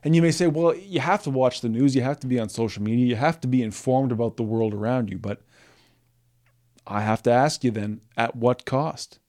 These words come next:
You know, does the evil and destruction in the world have to go inside you?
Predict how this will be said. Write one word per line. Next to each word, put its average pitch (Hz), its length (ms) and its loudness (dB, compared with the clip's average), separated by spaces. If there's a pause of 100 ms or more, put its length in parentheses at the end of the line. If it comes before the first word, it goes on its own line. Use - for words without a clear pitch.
(580)
You 107 100 -6
know, 117 100 -2
does 110 200 0
the 139 200 -4
evil 151 360 4
and 120 160 -4
destruction 131 760 0
in 135 120 0
the 117 80 2
world 113 460 2 (400)
have 135 340 0
to 131 80 -2
go 120 220 0
inside 117 420 -2
you? 165 200 -6